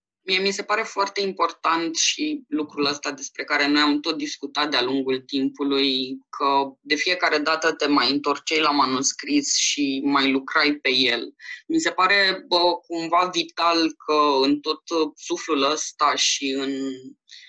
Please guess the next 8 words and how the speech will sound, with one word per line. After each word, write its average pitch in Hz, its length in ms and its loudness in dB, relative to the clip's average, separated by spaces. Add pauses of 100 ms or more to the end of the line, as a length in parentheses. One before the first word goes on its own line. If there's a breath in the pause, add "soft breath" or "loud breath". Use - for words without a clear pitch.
(760 loud breath)
uh, 143 720 2
m-, 139 720 -2 (640)
prinsă 196 440 2
cumva 143 520 0
în 143 140 0
tot - 200 -4
contextul 139 1120 -4
ăsta, 151 720 2